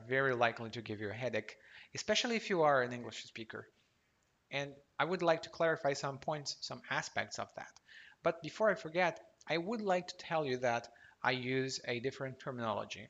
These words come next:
I think that the Portuguese terminology doesn't help much. Even Brazilians tend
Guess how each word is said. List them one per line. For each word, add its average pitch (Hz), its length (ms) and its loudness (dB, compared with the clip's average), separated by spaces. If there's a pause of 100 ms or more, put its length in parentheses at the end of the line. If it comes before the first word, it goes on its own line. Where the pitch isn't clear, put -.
I 131 100 -4
think 294 320 -10
that 165 180 -2
the 123 60 0
Portuguese 135 520 -4
terminology 120 720 -4 (560)
doesn't 127 360 2
help 107 360 0 (140)
much. 117 400 -6 (480)
Even 135 420 -2 (160)
Brazilians 123 800 2
tend 117 380 -6